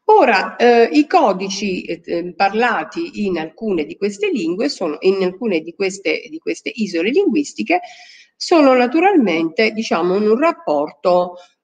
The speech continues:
eh, come di-, come dire, ehm,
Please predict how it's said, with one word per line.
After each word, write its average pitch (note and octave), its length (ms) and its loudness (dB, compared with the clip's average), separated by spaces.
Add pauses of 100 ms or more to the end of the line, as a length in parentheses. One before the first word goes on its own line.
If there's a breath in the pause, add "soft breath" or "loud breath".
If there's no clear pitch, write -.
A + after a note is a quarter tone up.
eh, E3+ 340 2
come A#3 300 0
di-, - 340 -10
come G3 240 -4
dire, D#3+ 480 -4
ehm, D#3+ 760 -8